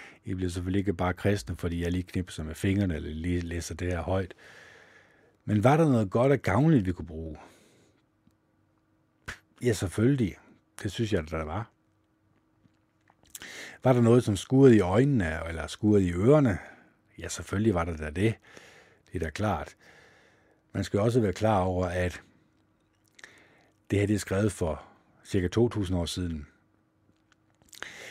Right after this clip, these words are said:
Så, øh, den oversættelse, vi nu har her, det er jo selvfølgelig også en dansk oversættelse, der er oversat til nutidsdansk. Men vi skal også være klar over, at hvis jeg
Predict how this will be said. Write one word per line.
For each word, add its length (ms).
Så, 360
øh, 260
den 160
oversættelse, 1040
vi 100
nu 300
har 520
her, 260
det 160
er 40
jo 60
selvfølgelig 320
også 140
en 60
dansk 280
oversættelse, 640
der 100
er 60
oversat 380
til 180
nutidsdansk. 720
Men 560
vi 100
skal 180
også 200
være 120
klar 320
over, 380
at 340
hvis 220
jeg 120